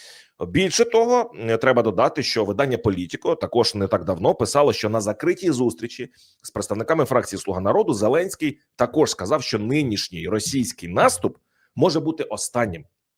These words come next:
а навесні майбутнього дві тисячі двадцять шостого року можливі мирні переговори. Чи вірите ви, друзі, що війна добігає кінця? От напишіть мені, будь ласка, про це в чаті, тому що я висловлю свою думку.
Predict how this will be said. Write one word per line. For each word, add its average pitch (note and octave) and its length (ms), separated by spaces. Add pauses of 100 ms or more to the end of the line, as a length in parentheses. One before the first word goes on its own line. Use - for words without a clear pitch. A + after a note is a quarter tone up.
а B2+ 100
навесні C3 640
майбутнього G#2+ 560
дві G2 120
тисячі G#2+ 300
двадцять F#2+ 240
шостого G2 300
року E3+ 320 (200)
можливі C#3 680
мирні C3+ 480
переговори. G2+ 560 (1160)
Чи - 200
вірите A3 300
ви, G#2+ 180
друзі, F#2+ 360
що A2+ 200
війна A2 200
добігає G#2 360
кінця? - 360
От - 120
напишіть A#2 340
мені, F2+ 160
будь E2 140
ласка, D#3 280 (260)
про F#2+ 120
це - 180
в - 80
чаті, - 340
тому A#2+ 200
що G#2+ 160
я A#2 180
висловлю C#3 380
свою A2 260
думку. D#2+ 360